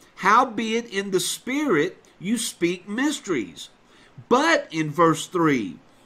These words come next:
He that prophesies, he that declares truth, he that teaches, speaks unto men to edification and exhortation and comfort.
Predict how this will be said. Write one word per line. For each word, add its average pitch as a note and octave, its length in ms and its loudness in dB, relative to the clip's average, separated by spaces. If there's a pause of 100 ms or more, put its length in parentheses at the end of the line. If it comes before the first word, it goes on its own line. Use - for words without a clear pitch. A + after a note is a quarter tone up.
(140)
He C#4+ 260 4
that A#3 260 2
prophesies, F#3+ 1080 0 (300)
he C4 200 0
that C#4+ 200 -8
declares A#3+ 600 2
truth, F3 600 -2 (280)
he C4 240 0
that C4 220 -4
teaches, A#3+ 720 0 (260)
speaks - 680 -4
unto F#3+ 340 -4
men G3 520 0
to - 180 -6 (120)
edification F#3+ 1000 -2 (540)
and A3 340 -4
exhortation G3 1200 -2 (460)
and A#3 300 0
comfort. B3 760 -2